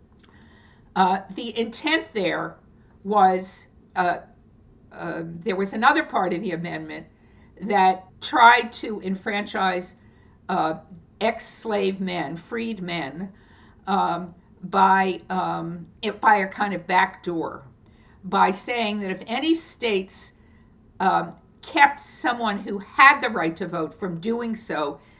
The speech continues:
their basis of representation, in other words, the number of, uh, members of Congress they had and the electors in the presidential election, would be proportionally cut back. I am sorry to say,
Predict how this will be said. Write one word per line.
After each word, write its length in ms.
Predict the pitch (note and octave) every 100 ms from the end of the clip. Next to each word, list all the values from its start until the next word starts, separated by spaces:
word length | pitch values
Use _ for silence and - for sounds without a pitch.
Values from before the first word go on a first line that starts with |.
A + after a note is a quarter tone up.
| -
their 680 | F#3+ G#3+ G3+ G#3 G3+ - - - -
basis 480 | A3+ F4+ - C#4+ -
of 120 | G#3+
representation, 1080 | G#3 F3+ G3+ - F3 F#3+ F#3+ F3 F3 - -
in 120 | F#3+
other 180 | G#3 G#3
words, 280 | F#3+ E3 E3
the 80 | G3
number 420 | F#3+ G3+ G3 F3
of, 120 | - - _ _ - - -
uh, 260 | F3+ D#3+ D#3+
members 460 | G3 G3 G#3+ F#3+ F#3
of 100 | -
Congress 480 | A#3+ B3 C4+ C4
they 160 | B3 A#3+
had 240 | C#4 A3+
and 120 | G#3+ G#3
the 100 | F3
electors 720 | F3+ A3+ A#3+ G3 C3+ - -
in 140 | F3 F3
the 80 |
presidential 640 | F3+ G#3+ F3 F3+ F3 F#3 E3+
election, 480 | E3 G3+ - - - - -
would 220 | G#3 G3 G3
be 100 | G#3+
proportionally 720 | A3 G3+ G#3 G3 G#3+ F#3 D3+
cut 340 | - F3+ -
back. 360 | D3 B2 - - _ _ - - - -
I 100 | G#3
am 140 | G3+
sorry 520 | G3 - A#3 C#4 D4 -
to 160 | -
say, 500 | - D#3+ C#3 - E3+